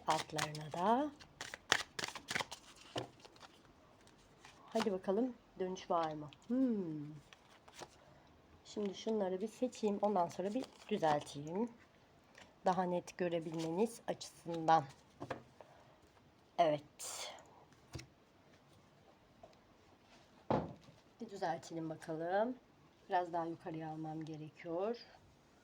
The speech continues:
Görebilmeniz için. Evet, dönüş var mı dedik. Siz de sanıyorum odaklandınız ve, e, alın ve kabul edin tabii ki. Biraz daha böyle düzeltebilirim belki. Hı,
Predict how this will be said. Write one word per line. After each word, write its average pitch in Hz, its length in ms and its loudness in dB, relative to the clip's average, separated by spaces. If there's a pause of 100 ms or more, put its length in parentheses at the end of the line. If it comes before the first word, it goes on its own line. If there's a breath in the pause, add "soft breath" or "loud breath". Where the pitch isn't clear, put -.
(1500)
Görebilmeniz 165 880 -4 (120)
için. - 400 -10 (480)
Evet, 226 220 6 (240)
dönüş 196 360 -2
var 180 280 4
mı 185 260 0
dedik. 160 440 -4 (160)
Siz 185 200 -6
de 170 80 -2
sanıyorum 185 560 0
odaklandınız 175 1160 0
ve, 214 200 4 (440 loud breath)
e, 180 360 -6
alın 175 260 2
ve 226 120 -2
kabul 185 240 -6
edin 160 280 -6
tabii - 200 -16
ki. 294 120 -4
Biraz 233 300 4
daha 196 200 0
böyle 175 340 -6 (420)
düzeltebilirim 170 800 -6
belki. 160 360 -6
Hı, 247 180 -2